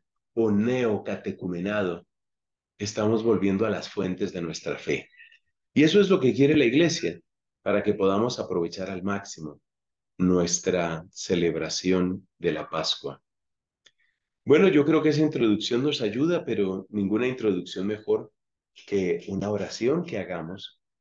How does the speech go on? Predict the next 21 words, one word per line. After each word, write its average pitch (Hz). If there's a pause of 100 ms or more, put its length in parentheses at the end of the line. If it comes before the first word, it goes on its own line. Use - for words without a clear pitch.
(220)
pidiendo 143
al 101
Señor 85
con 85
sus 80
propias 113
palabras, 104 (540)
pidiendo 120
que 110
sea 117
Él 135 (400)
quien 107
nos 98
ayude, 104
quien 87
nos 85
guíe, 98 (880)
de 92
tal 107
manera 113
que 95